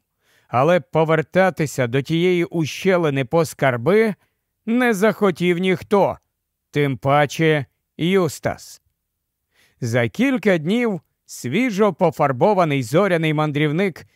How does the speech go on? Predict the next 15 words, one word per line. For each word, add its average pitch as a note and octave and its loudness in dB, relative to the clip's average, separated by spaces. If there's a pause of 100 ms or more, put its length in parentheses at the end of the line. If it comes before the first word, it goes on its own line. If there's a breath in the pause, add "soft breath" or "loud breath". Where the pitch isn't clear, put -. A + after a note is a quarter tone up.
із D#3 0
новою G3 2
щоглою D#3+ 0
і D3 -2
повним E3 0
запасом D#3 0
харчів F3 -2 (400)
був A3+ 2
готовий G3 2
до E3 2
відплиття. F3 -2 (680)
Перед D3 2
виходом D#3+ 0
у D3 0
море F#3+ 0